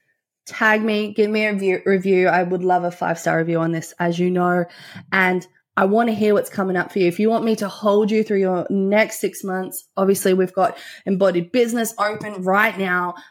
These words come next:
Uh, we start on the seventeenth of July, the next round. And I would love, love, love to have you come into that space,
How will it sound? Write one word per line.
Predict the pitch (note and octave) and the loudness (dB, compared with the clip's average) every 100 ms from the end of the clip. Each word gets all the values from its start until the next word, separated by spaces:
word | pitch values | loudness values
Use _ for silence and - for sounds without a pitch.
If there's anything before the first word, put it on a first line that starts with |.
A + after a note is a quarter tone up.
| _ | _
Uh, | F#3 E3 | 0 2
we | F#3+ | 0
start | - G3+ G3+ | 0 2 2
on | G3 | 0
the | F#3+ | -2
seventeenth | - G3 G#3+ G#3+ | 0 0 -2 -4
of | G3 | -4
July, | F#3+ F3+ F3+ | -2 2 2
the | F#3 | 2
next | F#3 F3+ F#3+ | 0 -2 -2
round. | F3 F3+ | 0 0
And | F3+ | 0
I | G3+ | 0
would | G3+ F#3+ | 0 0
love, | G3 G3 G3 F#3+ | 0 2 2 0
love, | F#3 F#3 | 0 0
love | F#3+ F#3+ F#3 F3+ | 0 2 2 -2
to | F#3+ | -8
have | - F#3+ G3 | -6 -4 -2
you | G3+ | -4
come | F#3+ - G3 | -4 -4 -2
into | A3 C4+ | 0 2
that | B3 F#3+ - | 2 0 -2
space, | - F#3 F3 F3+ | -4 0 0 -2